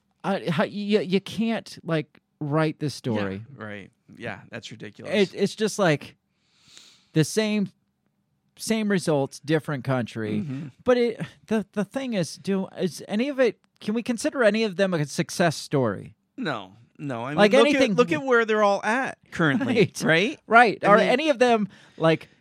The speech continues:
Speaker 1: these booming things?
Speaker 2: No.
Speaker 1: Or do they want them to be a booming thing? Or do they
Speaker 2: Uh,
Speaker 1: just
Speaker 2: yeah.
Speaker 1: want the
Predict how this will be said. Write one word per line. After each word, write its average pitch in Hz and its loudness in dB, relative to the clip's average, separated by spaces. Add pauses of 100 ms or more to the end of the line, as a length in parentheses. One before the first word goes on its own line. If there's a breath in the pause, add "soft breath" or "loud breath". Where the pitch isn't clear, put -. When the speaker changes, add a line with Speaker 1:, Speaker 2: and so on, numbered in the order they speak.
(120)
Speaker 1:
these 160 2
booming 175 2
things? 123 -2
Speaker 2:
No. 196 4
Speaker 1:
Or 123 -4
do 202 2
they 220 2
want 214 0
them 147 2
to 131 -8
be 127 -2
a 117 0
booming 120 0
thing? 123 -2
Or 147 4
do 170 0
they 190 2
Speaker 2:
Uh, - -2
Speaker 1:
just 196 -2
Speaker 2:
yeah. 185 -2
Speaker 1:
want 208 -2
the 143 0